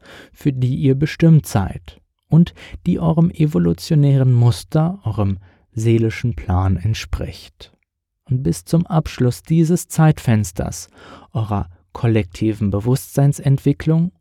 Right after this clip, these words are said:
muss jeder Mensch in dem, was er verkörpert, eine bestimmte Nähe zu dieser Version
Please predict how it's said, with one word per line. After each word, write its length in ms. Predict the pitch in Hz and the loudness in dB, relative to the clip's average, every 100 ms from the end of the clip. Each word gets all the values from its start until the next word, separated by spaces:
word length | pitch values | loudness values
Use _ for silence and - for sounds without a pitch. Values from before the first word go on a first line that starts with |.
| _ | _
muss 260 | 170 165 - | -4 -2 -4
jeder 320 | 175 175 185 | -2 0 2
Mensch 600 | 165 147 123 92 - - _ _ _ | 4 4 4 0 -8 -16 _ _ _
in 220 | - 104 101 | -10 -4 0
dem, 320 | 107 123 160 - _ _ | 4 4 2 -2 _ _
was 200 | - 90 | -12 -8
er 100 | - | -6
verkörpert, 840 | 87 107 92 - 117 - 156 165 - _ _ | -6 -6 -4 -2 -2 0 -4 -4 -10 _ _
eine 220 | - 156 170 | 0 2 2
bestimmte 560 | 165 - 175 175 170 | -4 -2 2 2 4
Nähe 560 | 160 135 120 123 139 160 - - - - | 4 6 6 4 4 0 -6 -20 -20 -12
zu 160 | - | -6
dieser 540 | 165 143 151 135 143 143 | -2 2 2 2 0 -2
Version 800 | 147 143 117 113 104 92 90 | 0 0 2 2 2 2 -2